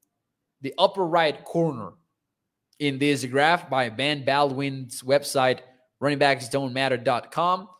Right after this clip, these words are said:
you see Dak Prescott right up there with M V P candidate Jalen Hurts, Patrick Mahomes, and Joe Burrow. I don't know about you. This is from, by,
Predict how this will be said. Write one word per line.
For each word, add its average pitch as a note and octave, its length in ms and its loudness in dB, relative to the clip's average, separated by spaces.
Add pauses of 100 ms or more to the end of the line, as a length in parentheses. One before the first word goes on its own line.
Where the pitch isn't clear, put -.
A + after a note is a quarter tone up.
(540)
you E3+ 220 -2
see F3 240 -4
Dak D3+ 360 2
Prescott E3 500 4
right E3+ 220 4
up F#3+ 180 2
there D#3+ 380 0 (320)
with B2 440 2 (400)
M F#3 140 0
V G3 100 -2
P G3 240 -2
candidate F3+ 460 0
Jalen E3+ 300 0
Hurts, E3 420 2 (1040)
Patrick F3+ 320 0
Mahomes, F3+ 640 4 (260)
and D#3 200 -4
Joe D3 220 4
Burrow. A#2 440 -2 (680)
I D#3+ 120 -2
don't G#3 120 2
know A3 140 2
about F#3+ 300 4
you. A3 340 -4 (420)
This E3+ 140 -2
is E3+ 80 -8
from, D#3+ 260 -4
by, C3 300 2